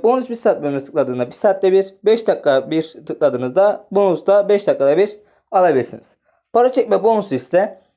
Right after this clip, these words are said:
çekeceğiniz ruble miktarına ekleniyor. Bunlar da her bir on dakikada bir alabiliyorsunuz. Ee, ben ödememi aldım.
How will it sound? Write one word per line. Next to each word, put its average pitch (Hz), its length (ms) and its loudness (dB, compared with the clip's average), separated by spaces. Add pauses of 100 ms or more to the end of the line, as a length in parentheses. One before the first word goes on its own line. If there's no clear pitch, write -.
(300)
çekeceğiniz 220 560 2
ruble 214 280 0
miktarına 170 540 0
ekleniyor. 180 800 0
Bunlar 202 300 0
da 208 80 4
her 208 200 4
bir 208 60 2
on 208 160 2
dakikada 160 340 0
bir 196 100 0
alabiliyorsunuz. 160 840 0 (540)
Ee, - 40 2
ben 170 400 2
ödememi 220 440 2
aldım. 214 500 0